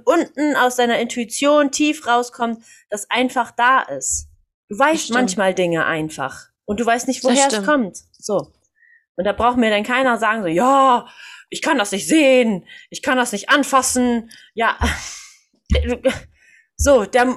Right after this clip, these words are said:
Speaker 1: der Mond siehst du zwar am Himmel, aber anfassen kannst du ihn auch nicht. Weißt du, ob der da ist?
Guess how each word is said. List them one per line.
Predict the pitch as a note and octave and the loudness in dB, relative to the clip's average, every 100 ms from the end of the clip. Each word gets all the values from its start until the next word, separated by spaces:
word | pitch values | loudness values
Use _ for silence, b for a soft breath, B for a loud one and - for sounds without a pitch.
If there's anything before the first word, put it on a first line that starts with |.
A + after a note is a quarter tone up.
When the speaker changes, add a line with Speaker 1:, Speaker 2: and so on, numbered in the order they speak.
| G#3+ | 0
Speaker 1:
der | B3+ | 2
Mond | C4 D#4+ E4+ D#4+ | 4 4 4 2
siehst | D#4 D4 | 0 -2
du | |
zwar | - C4+ | 0 2
am | C#4 | 4
Himmel, | D#4 D4 | 4 4
aber | G#3 F#3 | 4 2
anfassen | G3+ A#3+ C4 B3 | 0 0 0 0
kannst | B3+ B3 | -2 -2
du | B3+ | 0
ihn | |
auch | A3 A#3+ | 0 0
nicht. | A3 E3+ F#3 | -2 -4 -2
Weißt | F3+ G#3+ | -2 -2
du, | |
ob | F#3+ | -2
der | F#3 F3 | -2 0
da | F3 G3+ A3+ | 2 2 0
ist? | A3+ - - | -2 -10 -16